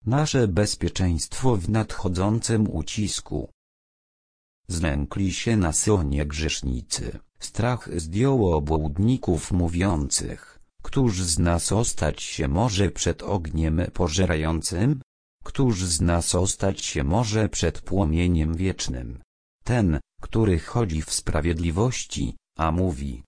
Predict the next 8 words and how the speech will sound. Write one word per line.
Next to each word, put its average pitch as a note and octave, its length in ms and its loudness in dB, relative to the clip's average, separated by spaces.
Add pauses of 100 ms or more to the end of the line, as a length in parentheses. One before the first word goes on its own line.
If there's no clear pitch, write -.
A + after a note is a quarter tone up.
(180)
co A2 180 2
jest F2 400 0
prawego, A#1+ 720 -2 (220)
który - 340 2
się G2+ 260 0
zyskiem F#2 680 2 (100)
niesprawiedliwym F2+ 1120 2
brzydzi, D#2 560 -2